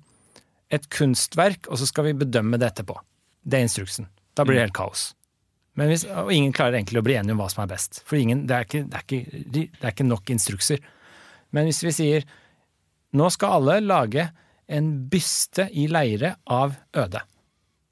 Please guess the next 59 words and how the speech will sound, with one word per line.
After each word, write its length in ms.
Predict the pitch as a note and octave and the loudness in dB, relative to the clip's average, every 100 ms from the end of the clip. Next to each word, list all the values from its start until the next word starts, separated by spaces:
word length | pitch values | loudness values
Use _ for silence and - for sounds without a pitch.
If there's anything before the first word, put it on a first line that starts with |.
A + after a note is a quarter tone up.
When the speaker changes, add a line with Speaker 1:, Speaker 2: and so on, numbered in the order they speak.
| _ _ _ | _ _ _
Speaker 1:
Så 100 | - | -8
det 80 | C3+ | -6
skal 160 | - D#3 | -2 2
være 260 | C#3 A2+ B2 | 2 2 -2
en, 60 | - | -2
en, 160 | C#3 - | -4 0
en 120 | B2 | -2
portrettbyste 720 | A2+ C#3 - G2+ - A#2+ - C3 | 0 -2 -2 -6 -4 -6 -2 -2
av 80 | B2 | -2
Øde. 260 | F#2+ F#2+ - _ | -4 -12 -16 _
Speaker 2:
Mm. 220 | - B2+ A2 A2+ _ _ _ _ - | -6 -4 -4 -8 _ _ _ _ -4
Speaker 1:
Eh, 200 | C3 C3+ - _ | -2 -2 -8 _
da 280 | G2 B2+ F#3 | -2 2 4
har 140 | G#3+ | 4
du 60 | G3 | 4
mye 100 | D3+ | 2
mer 140 | C3 | 2
instrukser. 320 | B2 - G#2 - | 0 -2 -6 -6
Og 80 | A#2 | -2
da 300 | G#2 F3 B3 F#3+ | 0 0 -2 -6
tror 140 | - E3+ | -2 0
jeg, 160 | F#3 | 0
og 80 | A#3 | 0
dette 220 | C#3+ E3 | -2 -4
tror 100 | G3 | 0
jeg 80 | G3 | 0
vi 60 | F#3 | 2
har 60 | E3+ | 0
snakket 240 | F3 C3+ | -2 0
om 80 | B2+ | 0
en 80 | C#3 | 0
gang, 140 | G3 - | -2 -4
at 140 | C3 | -2
det, 140 | E3 - _ - | -2 -4 _ -6
det 80 | C3 | -2
ville 160 | C#3+ | 0
være 220 | D#3 E3+ E3 | 0 -2 -2
ganske 440 | A3 G3 B2+ - F#3+ | 0 2 0 -2 -2
fort 220 | G3+ F#3 | -2 0
enighet 320 | C3+ C#3 D#3+ | 2 2 0
om 140 | - D#3 | -2 0
hvilke 440 | C3+ A2+ - D#3 C#3+ - | 0 -4 -2 -2 -2 -8
som 160 | - E3 | -6 -2
var 80 | F#3+ | -2
best. 300 | A#3 - - _ _ _ _ | -4 -8 -20 _ _ _ _
Speaker 2:
Ja. 120 | A#2+ - _ _ _ - | -6 -6 _ _ _ 0
Speaker 1:
Alle 200 | F#3 C3+ | 2 2
ville 100 | E3+ | 2
bare 140 | F3 | 2
sett 240 | D3+ C#3+ - | 0 -2 0
med 140 | D#3+ | 0
en 80 | F#3+ | 2
gang 80 | F3 | 0
at, 100 | F3 | 0
eh, 640 | E3 - - - - G3+ - - | -2 -4 -20 -18 -6 -6 -6 -4
to-tre 300 | G3 F#3+ F#3 | 0 2 2
stykker 320 | - E3 A3 | 0 0 2
var 140 | G3 | 4
liksom, 180 | F3+ F3 | 4 2